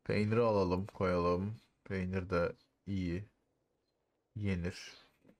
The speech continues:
Yerik. Ee, floater pack. O ihtiyacımız yok ona. Evet, burada yemekle alakalı başka bir şey yok.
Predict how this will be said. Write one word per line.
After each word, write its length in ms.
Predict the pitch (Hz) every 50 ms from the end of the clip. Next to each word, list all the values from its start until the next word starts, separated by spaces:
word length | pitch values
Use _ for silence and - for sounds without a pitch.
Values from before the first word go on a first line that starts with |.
| _ _ _ _ _ -
Yerik. 560 | - 113 113 113 110 104 - - - - - _ _ _ _ - - - - - - - - _ _ _ _ _ _ _ _ -
Ee, 200 | - 113 110 110
floater 540 | 110 - - 120 123 120 117 120 - 117 107
pack. 300 | - - 95 95 - -
O 240 | - 107 110 - -
ihtiyacımız 720 | 123 - - - 110 104 98 98 98 95 98 101 98 98
yok 200 | 104 98 - -
ona. 960 | 95 92 95 95 98 104 110 113 117 117 117 117 117 117 117 117 117 120 120 123 - - _ _ _ _ _ _ _ _ _ _ _ -
Evet, 140 | - 117 -
burada 220 | 107 104 - 101 101
yemekle 320 | 101 101 101 101 - 95
alakalı 380 | 92 92 95 95 - 101 95 98
başka 240 | 98 98 - - 98
bir 40 | -
şey 220 | - - 127 131
yok. 440 | 127 117 104 - - - - -